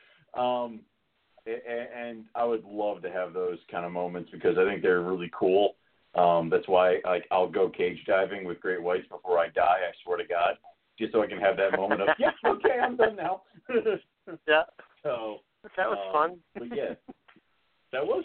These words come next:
Speaker 1: fu-, that was
Speaker 2: Uh,
Speaker 1: fun. Check, I'm out. Get me out. <laughs> So, yeah.
Speaker 2: Uh,
Speaker 1: Oh,
Speaker 2: yeah,
Speaker 1: those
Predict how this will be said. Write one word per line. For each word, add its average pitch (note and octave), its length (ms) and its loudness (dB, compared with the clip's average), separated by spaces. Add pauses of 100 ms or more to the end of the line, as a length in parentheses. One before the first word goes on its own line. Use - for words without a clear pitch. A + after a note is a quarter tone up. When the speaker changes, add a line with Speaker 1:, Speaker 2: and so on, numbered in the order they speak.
Speaker 1:
fu-, A#2 100 -10
that F#3+ 300 2
was A#2+ 140 -2
Speaker 2:
Uh, A2+ 40 -8
Speaker 1:
fun. F#3+ 340 0
Check, A3 320 2
I'm A3 240 0
out. C4+ 180 -2 (260)
Get A3 160 -2
me B3 60 -16 (140)
out. G#3+ 180 -6 (100)
<laughs> D#3 160 -20
So, E3 220 2
yeah. D3 280 0 (2500)
Speaker 2:
Uh, B2+ 280 2
Speaker 1:
Oh, D#2 80 -8
Speaker 2:
yeah, D3+ 220 4
Speaker 1:
those A#2+ 100 -4